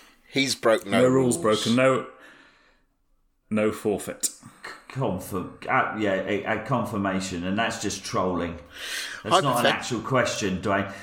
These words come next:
Speaker 3: And I'm presuming that's come from, that's come from one Gary. Uh,
Speaker 2: Well, I assume so. You know better than I do, my friend. So the next question,
Speaker 3: Yeah,
Speaker 2: also
Speaker 3: it's,
Speaker 2: from
Speaker 3: uh, yeah.
Speaker 2: Gary Herbert, "Is Richard drunk?" <laughs>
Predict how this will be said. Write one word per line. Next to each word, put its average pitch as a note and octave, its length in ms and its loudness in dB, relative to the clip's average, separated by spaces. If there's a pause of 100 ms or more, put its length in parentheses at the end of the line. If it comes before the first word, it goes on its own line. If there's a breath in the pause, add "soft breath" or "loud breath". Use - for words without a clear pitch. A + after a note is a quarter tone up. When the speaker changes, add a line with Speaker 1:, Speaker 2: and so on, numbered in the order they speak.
(140 loud breath)
Speaker 3:
And A2+ 160 2
I'm C3 180 2
presuming C3+ 440 2
that's A#2 160 0
come A2 240 -2
from, G#2+ 380 -4
that's A#2 260 0
come A2 180 -2
from G2+ 480 -4
one G#2 640 0
Gary. G2 560 2
Uh, F#2+ 140 2
Speaker 2:
Well, G2 200 4
I G#2 40 4
assume G2+ 380 2
so. F2+ 160 -4
You G#2+ 340 2
know A2+ 120 4
better G#2+ 220 0
than G2+ 160 0
I E2 140 -6
do, E2+ 160 -4
my E2+ 120 -4
friend. F2 320 -6 (960 loud breath)
So A#2 160 4
the A#2 100 4
next D3 220 2
question, B2+ 380 4
Speaker 3:
Yeah, A2+ 180 0
Speaker 2:
also D#3+ 380 6
Speaker 3:
it's, A#2+ 100 0
Speaker 2:
from A2+ 160 2
Speaker 3:
uh, F#2 160 -2
yeah. G#2 60 -2
Speaker 2:
Gary G#2 300 2
Herbert, G#2+ 500 2 (840 loud breath)
"Is C#3+ 220 2
Richard A2+ 480 -2
drunk?" G2 400 -2
<laughs> - 40 -20